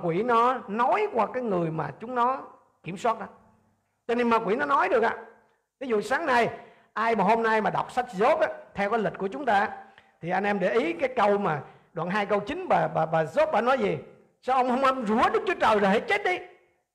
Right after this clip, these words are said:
Cái câu đó không phải của bà Gióp. Chính xác, nó là Satan.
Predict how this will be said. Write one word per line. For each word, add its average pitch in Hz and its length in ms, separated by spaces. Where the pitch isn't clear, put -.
Cái 269 100
câu 294 180
đó 311 100
không 285 160
phải 262 120
của 294 160
bà 254 140
Gióp. 349 580
Chính 381 180
xác, 359 380
nó 330 160
là 311 100
Satan. 320 500